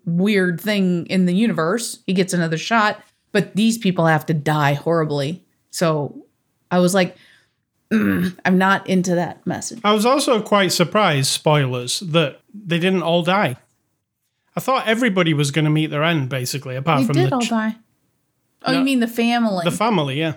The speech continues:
Speaker 1: Right.
Speaker 2: Because the family was so obnoxious.
Speaker 1: I mean, they killed the guy.
Speaker 2: That's it, though.
Speaker 1: Yeah.
Speaker 2: Right? I expected them to go one by one like a horror movie. Like, they'd just all start disappearing.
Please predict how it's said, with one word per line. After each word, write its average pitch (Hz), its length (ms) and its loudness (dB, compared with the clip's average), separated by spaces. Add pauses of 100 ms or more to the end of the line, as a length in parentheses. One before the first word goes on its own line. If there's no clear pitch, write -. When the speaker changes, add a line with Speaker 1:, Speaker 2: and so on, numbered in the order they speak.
(240)
Speaker 1:
Right. 180 320 -2
Speaker 2:
Because 220 280 0
the 226 100 2
family 208 360 0
was 190 220 0
so 190 220 0
obnoxious. 165 760 -4 (180)
Speaker 1:
I 254 60 0
mean, 277 160 2
they 214 140 0
killed 220 400 0
the 196 400 2 (160)
guy. 254 500 0
Speaker 2:
That's 190 240 2
it, 208 160 4
though. 127 260 -6
Speaker 1:
Yeah. 214 480 -2
Speaker 2:
Right? 151 280 -2 (200)
I 175 120 2
expected 180 580 0
them 160 140 2
to 160 120 -2
go 156 180 0
one 156 260 0
by 147 160 0
one 170 240 0
like 135 180 -4
a 147 80 -2
horror 156 220 2
movie. 123 340 -6
Like, 135 220 -6
they'd 143 180 -4
just 147 180 -2
all 147 140 2
start 135 300 -2
disappearing. 139 580 0